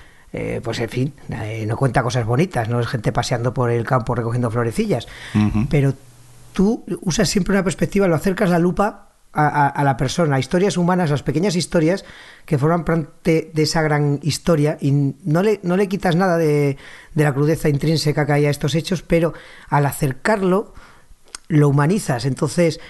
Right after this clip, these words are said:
Speaker 1: no, no haces, no, no quiere decir que hagas guay ni divertida la guerra, pero la haces real, porque cuando cuentas o ves las grandes pelis, que to-, y las grandes historias de batallas,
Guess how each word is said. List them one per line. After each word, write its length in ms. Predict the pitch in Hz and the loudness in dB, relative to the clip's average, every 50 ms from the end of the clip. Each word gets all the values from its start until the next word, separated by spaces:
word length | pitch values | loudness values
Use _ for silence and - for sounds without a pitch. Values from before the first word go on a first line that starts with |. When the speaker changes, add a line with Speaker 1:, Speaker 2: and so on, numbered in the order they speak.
| - - - - | -20 -18 -8 -2
Speaker 1:
no, 200 | 156 156 165 - - | 0 2 2 2 2
no 200 | 165 160 170 175 | 0 2 2 2
haces, 260 | 170 139 170 139 120 | 2 0 -2 -2 0
no, 180 | 131 139 139 | 0 0 0
no 140 | 131 127 135 | 0 -2 -2
quiere 140 | 110 151 139 | -2 0 0
decir 120 | 147 147 | 0 0
que 80 | - 160 | 0 0
hagas 460 | 139 135 143 139 139 139 135 123 123 | 0 2 2 2 2 0 0 -2 -2
guay 280 | 127 123 156 170 156 143 | 0 0 0 0 0 0
ni 100 | 139 139 | 0 2
divertida 500 | 139 139 135 131 - - 160 147 147 135 | 2 2 2 0 0 0 0 2 2 2
la 100 | 131 139 | 2 2
guerra, 300 | 170 220 202 151 117 - - - - - - - - - | 0 0 0 -2 -4 -6 -10 -18 -18 -20 -20 -18 -10 -2
pero 360 | - 156 139 147 147 147 - - | 0 2 4 4 2 0 0 0
la 220 | 165 151 156 160 | 2 2 4 2
haces 320 | 170 - 247 220 165 185 - - | 2 0 0 -2 -2 -4 -8 -4
real, 420 | 156 151 143 147 156 175 170 139 | -2 0 2 2 2 2 2 0
porque 160 | 127 135 139 | 0 0 0
cuando 360 | 127 143 131 139 139 135 123 - | 0 0 2 2 2 0 0 0
cuentas 880 | - 170 165 170 170 - - 196 196 196 196 190 190 190 185 170 - | -2 0 0 0 -2 -2 0 0 2 2 2 2 2 2 0 0 0
o 80 | 170 151 | 0 0
ves 140 | 160 160 160 | 0 2 2
las 140 | 170 143 | 2 2
grandes 300 | 139 156 147 143 151 - | 0 0 0 0 -2 -2
pelis, 440 | - - 151 143 143 143 139 135 - - - - - - - - - - - - - 170 143 | 0 -2 0 2 2 2 2 0 -2 -8 -16 -18 -18 -20 -20 -20 -20 -18 -18 -14 -12 -8 -4
que 260 | - 160 151 147 139 | -2 0 0 0 0
to-, 220 | 139 185 165 151 - | 0 0 -2 0 0
y 640 | - 151 147 147 143 143 143 139 131 127 - - - | 0 2 2 2 2 2 0 0 -2 -4 -6 -4 -2
las 160 | 151 151 131 | 0 0 2
grandes 240 | 151 151 143 131 127 | 2 0 0 0 0
historias 580 | 127 - - - 170 156 143 143 151 143 113 | 0 -2 0 0 2 2 2 2 2 2 0
de 60 | - | 0
batallas, 640 | 131 120 123 - 156 165 156 139 139 135 131 - | 0 -2 0 0 0 2 2 2 0 0 -2 -4